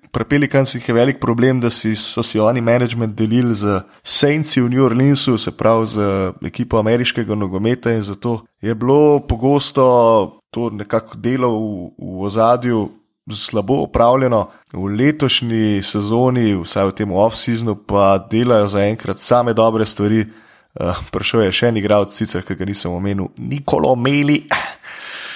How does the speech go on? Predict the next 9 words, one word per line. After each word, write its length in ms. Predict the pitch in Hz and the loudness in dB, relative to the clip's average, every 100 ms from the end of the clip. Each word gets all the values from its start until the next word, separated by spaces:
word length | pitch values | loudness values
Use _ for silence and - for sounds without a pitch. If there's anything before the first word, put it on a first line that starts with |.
| - - - - | -10 -8 -8 -6
Je 220 | 104 131 | -6 -4
podpisal 560 | 120 120 131 - 135 127 - 127 | -6 -4 -2 0 2 2 0 -2
<laughs> 220 | - 117 | -2 0
za 100 | 117 | 0
dve 220 | 107 123 | 0 0
leti 400 | 113 127 123 120 | 2 2 2 0
za 200 | 101 104 | 0 0
osem 340 | 110 127 - 107 | 0 -2 -2 -4
milijonov, 500 | 104 117 131 110 | 0 2 4 2